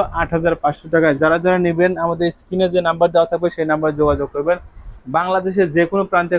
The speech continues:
কুরিয়ার সার্ভিসের মাধ্যমে আমরা ল্যাপটপগুলো ডেলিভারি করে থাকি। আর আমাদের ল্যাপটপগুলো অর্ডার করতে অবশ্যই কিন্তু পাঁচশো দশ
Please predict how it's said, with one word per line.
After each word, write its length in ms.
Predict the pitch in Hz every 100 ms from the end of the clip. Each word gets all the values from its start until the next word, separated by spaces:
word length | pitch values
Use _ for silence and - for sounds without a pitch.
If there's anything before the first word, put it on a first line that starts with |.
| 170
কুরিয়ার 240 | 175 170
সার্ভিসের 300 | 170 165 165 160
মাধ্যমে 340 | 147 156 151 151
আমরা 160 | 170 170 _ _ -
ল্যাপটপগুলো 400 | 143 151 151 160 147
ডেলিভারি 340 | 151 151 147 143
করে 140 | 151 143
থাকি। 160 | 151 175
আর 60 | 156
আমাদের 200 | 156 170 165
ল্যাপটপগুলো 420 | 156 - 170 175 160
অর্ডার 160 | 165 165
করতে 180 | 175 - 156
অবশ্যই 360 | 160 - 180 175
কিন্তু 200 | 175 185 185 - _ _ -
পাঁচশো 280 | 151 - 170 143
দশ 120 | 139